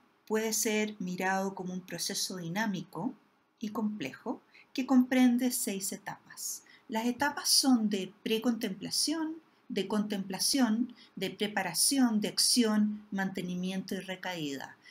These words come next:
Revisa las explicaciones en detalle. Luego de haber revisado esta presentación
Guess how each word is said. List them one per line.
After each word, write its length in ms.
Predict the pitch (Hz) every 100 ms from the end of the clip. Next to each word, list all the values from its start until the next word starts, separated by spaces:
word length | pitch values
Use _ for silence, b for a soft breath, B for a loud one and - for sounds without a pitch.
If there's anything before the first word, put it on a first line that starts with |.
| B -
Revisa 580 | 190 214 240 247 -
las 140 | 294 254
explicaciones 800 | - 233 - 208 - 226 226 214
en 140 | 196
detalle. 500 | 190 - 135 135 143 _ _ _ _
Luego 320 | 247 311 370
de 80 | 403
haber 240 | 330 320
revisado 480 | 311 277 220 - 240
esta 180 | 247 226
presentación 1000 | 196 - 202 185 - - 185 165 165